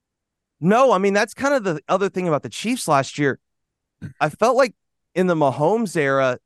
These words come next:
that was the year we came in with the most questions about them, and they still won the title. Now, I do think Kelce's a big loss because I think with Mahomes, it's like, you can kinda plug and play a lot of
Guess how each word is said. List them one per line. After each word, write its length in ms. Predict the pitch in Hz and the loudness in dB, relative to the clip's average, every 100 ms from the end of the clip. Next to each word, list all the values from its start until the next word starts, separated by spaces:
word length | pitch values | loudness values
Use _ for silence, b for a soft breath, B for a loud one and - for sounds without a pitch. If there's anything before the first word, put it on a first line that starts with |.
| _ | _
that 180 | 151 175 | -6 -4
was 180 | 233 196 | -4 -4
the 100 | 220 | -6
year 240 | 156 185 | 0 0
we 140 | 175 160 | 0 -6
came 340 | - 165 160 | -6 -4 0
in 160 | 175 175 | 0 0
with 140 | 156 | -2
the 80 | 123 | -2
most 340 | 107 131 160 | 0 0 -2
questions 600 | - - 131 - 196 202 202 | -10 -6 -6 -4 -4 -2 2
about 260 | 220 233 - | 2 0 0
them, 260 | 262 247 - _ _ _ _ - | -2 -2 -10 _ _ _ _ -6
and 100 | 151 | -4
they 60 | |
still 420 | 160 - - 208 190 | -4 -6 -2 0 2
won 160 | 190 | 0
the 60 | 165 | 0
title. 480 | 143 165 220 214 - _ _ _ _ _ _ _ _ _ | 0 0 2 -2 -6 _ _ _ _ _ _ _ _ _
Now, 240 | 170 196 190 | -2 0 2
I 140 | 175 226 | 0 0
do 240 | 165 262 | -2 -4
think 260 | 285 302 - | -2 -6 -4
Kelce's 480 | 175 170 - 180 143 | 0 0 0 -2 -4
a 40 | |
big 280 | 104 147 113 | 0 0 0
loss 400 | 104 147 139 - | 0 2 2 -2
because 420 | 135 151 139 113 _ _ _ _ _ _ _ _ | -8 -4 -4 -4 _ _ _ _ _ _ _ _
I 140 | 165 | -2
think 360 | 175 - 240 269 | -2 -2 -4 -2
with 140 | 214 | -4
Mahomes, 560 | 147 135 151 180 165 131 | 0 0 2 2 2 -2
it's 220 | 147 - | -6 -2
like, 220 | 151 139 - _ _ _ _ _ | -2 -2 -4 _ _ _ _ _
you 140 | 180 208 | -6 -2
can 200 | 220 190 | -2 0
kinda 320 | 196 233 220 | 0 0 -2
plug 320 | - 185 196 | -4 -2 -2
and 160 | 185 147 | -4 -6
play 300 | 151 165 175 | -2 0 2
a 80 | |
lot 260 | 139 131 147 | 2 2 2
of 180 | 131 | -2